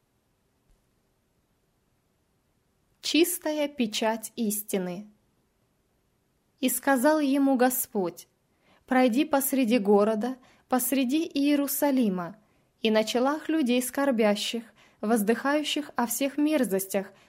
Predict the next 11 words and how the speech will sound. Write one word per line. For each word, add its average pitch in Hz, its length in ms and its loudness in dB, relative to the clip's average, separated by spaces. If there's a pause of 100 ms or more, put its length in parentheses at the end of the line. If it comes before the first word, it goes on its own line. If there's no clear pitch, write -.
совершающихся 220 1120 -2
среди 220 400 0
него, 214 420 2 (340)
сделай 262 640 0
знак". 208 540 -2 (1600)
Книга 294 320 2
Иезекииля, 262 840 0
девятая 214 500 0
глава, 247 360 0
четвёртый 285 600 -4
стих. - 500 -8